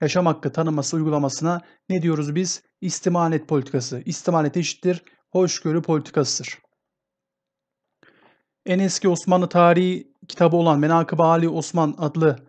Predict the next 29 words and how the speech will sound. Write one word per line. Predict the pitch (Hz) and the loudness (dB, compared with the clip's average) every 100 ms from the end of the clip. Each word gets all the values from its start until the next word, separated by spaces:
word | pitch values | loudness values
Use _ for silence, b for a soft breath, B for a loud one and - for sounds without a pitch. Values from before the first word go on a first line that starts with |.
| b _ _ _ | b _ _ _
e, | 156 | -4
eserin | 139 160 170 170 151 | -2 -2 -4 -2 0
yazarı | 156 156 170 | 0 2 0
kimdir? | 165 165 135 - | -2 -4 -4 -4
Menakıb-ı | 147 151 147 147 143 | -2 0 0 -2 -2
Ali | 147 147 147 151 | -2 0 0 -2
Osman | 143 139 147 135 | -4 -4 -4 -4
arkadaşlar | 147 131 135 123 135 | -6 -4 -4 -4 -8
kime | 123 160 | -6 -2
ait? | 151 156 165 151 | 0 0 -4 -2
Yahşi | 147 127 - | -2 -2 -6
Faki'ye | 151 139 123 147 160 | -4 -4 -2 -2 -2
aittir | 156 143 131 127 156 | 0 -2 -2 -2 -2
bu | 147 | -2
eser. | 160 131 135 120 - _ _ _ _ _ _ b b b b b b - | -2 -2 -4 -6 -12 _ _ _ _ _ _ b b b b b b -6
Osman | 160 - 185 175 | -6 2 4 8
Gazi | 180 170 180 156 - _ | 6 8 4 4 -2 _
zamanında | 151 156 156 156 156 127 - _ _ | 2 4 4 4 4 2 -2 _ _
Türkiye | - 175 180 175 | -8 0 2 2
Selçuklarından | - 170 165 170 170 170 165 143 135 | 4 2 2 -2 0 2 0 0 -2
kılıç | 165 190 - | -2 0 0
hakkı | 170 - | 0 0
olarak | 170 165 156 | 0 2 2
alınan | 160 156 160 147 | 2 2 0 0
yer | 156 180 180 - | 0 0 -2 -4
arkadaşlar | 143 147 143 147 156 156 | -4 -2 -2 0 0 2
neresidir? | 156 135 - 165 147 | -2 -2 -4 -2 0
Domaniç'tir. | 139 143 127 - 160 - | 2 2 0 -6 -10 -8
Unutmayınız. | 151 135 135 127 131 175 - | -6 -6 -4 -4 -2 -4 -6